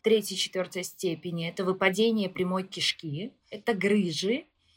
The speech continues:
это миомы кровоточащие, а, это что ещё может быть? Это онкология. И вот здесь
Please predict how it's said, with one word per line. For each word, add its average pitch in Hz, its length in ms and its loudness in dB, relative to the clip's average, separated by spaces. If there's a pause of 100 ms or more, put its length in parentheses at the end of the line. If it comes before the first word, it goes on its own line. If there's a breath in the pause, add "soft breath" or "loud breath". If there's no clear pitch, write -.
это 214 260 0
миомы 214 600 4
кровоточащие, 262 1200 -2 (380 soft breath)
а, 190 840 2
это 208 160 -6 (1400)
что - 180 -6
ещё 185 240 -2
может 165 320 -8
быть? 160 260 -10
Это 202 800 2 (560)
онкология. 220 800 2 (160)
И 240 80 0
вот 233 180 6
здесь 294 560 2